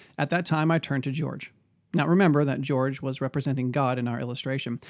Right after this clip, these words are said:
and I said to him, "All right, since you're God, you obviously know where the knife is,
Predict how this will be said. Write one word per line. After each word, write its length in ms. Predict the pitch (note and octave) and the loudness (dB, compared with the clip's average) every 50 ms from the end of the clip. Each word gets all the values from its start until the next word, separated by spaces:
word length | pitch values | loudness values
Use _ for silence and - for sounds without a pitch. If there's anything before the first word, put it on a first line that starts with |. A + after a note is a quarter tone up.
| - - - - | -20 -20 -8 -2
and 100 | - E3+ | 2 2
I 60 | E3+ | 4
said 180 | - - A#3+ G#3 | 4 4 2 2
to 60 | F3 | 4
him, 140 | C#3 D3+ D3 | 4 2 2
"All 120 | E3 G#3+ | 2 2
right, 200 | F3+ C3+ D3 E3+ | 2 2 2 0
since 220 | - - F3 D3+ D3+ | 0 0 0 0 0
you're 180 | F3+ G3 A#3 | 0 -2 -2
God, 460 | A3 D#3 C#3 A2+ A2+ - - E3 D3 - | 0 0 0 0 0 -2 -4 -6 -4 -2
you 160 | - E3 E3 | 0 0 2
obviously 540 | C#3+ D3 D#3 D#3 E3 E3 E3 - - D#3+ D3 | 2 2 0 2 2 2 0 2 2 2 4
know 240 | C#3 C3+ B2+ A#2+ C3 | 4 4 2 2 2
where 200 | B2+ B2+ B2 B2+ | 0 0 0 2
the 120 | B2 C#3 | 2 2
knife 320 | C3 B2+ B2+ C3+ B2+ - G#3+ | 2 4 2 2 0 2 2
is, 360 | G#3+ C3+ - E3 - - | 0 0 0 -4 -8 -10